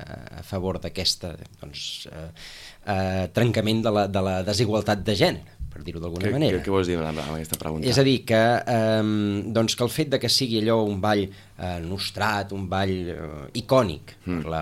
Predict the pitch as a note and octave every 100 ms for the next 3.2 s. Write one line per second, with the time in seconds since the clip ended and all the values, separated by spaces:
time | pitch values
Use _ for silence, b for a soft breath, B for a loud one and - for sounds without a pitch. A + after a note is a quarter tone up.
0 | D2+ E2+ E2+ - F#2 - - G2 E2+ G2
1 | F2 F#2 F2 E2+ - - G2 F#2 F2+ F2
2 | F2 F2 E2+ E2 B B B B - _
3 | -